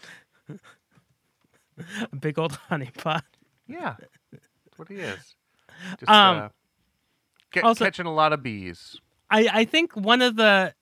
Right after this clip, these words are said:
Speaker 1: the greatest jokes, and it's so clever, is the superb owl.
Speaker 2: Yeah, that's actually, um, I, I don't know if this is, like, if they, they,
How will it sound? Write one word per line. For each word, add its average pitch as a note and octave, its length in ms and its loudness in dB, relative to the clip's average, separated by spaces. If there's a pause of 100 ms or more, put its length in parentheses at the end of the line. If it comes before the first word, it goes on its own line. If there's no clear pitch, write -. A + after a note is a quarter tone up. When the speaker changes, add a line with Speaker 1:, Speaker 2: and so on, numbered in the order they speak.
(140)
Speaker 1:
the F3 200 -6
greatest E3+ 960 -6 (600)
jokes, D#3+ 540 -2 (100)
and F3 140 -2
it's D#3+ 180 -6
so F3+ 340 -4
clever, E3+ 500 -4 (300)
is E3+ 320 -8
the F3 160 -8
superb F3 720 -4 (100)
owl. D#3 480 -6 (1400)
Speaker 2:
Yeah, F3 500 2
that's E3 300 2
actually, A3 540 -4
um, A2+ 640 -2 (320)
I, D#3+ 220 2
I E3 100 4
don't A3+ 280 0
know D#3+ 520 2 (140)
if - 540 -6 (140)
this C3+ 360 -12
is, C3+ 520 -10 (120)
like, D3+ 220 -10 (240)
if D#3 160 -10
they, D3+ 280 -8
they, D3 140 -14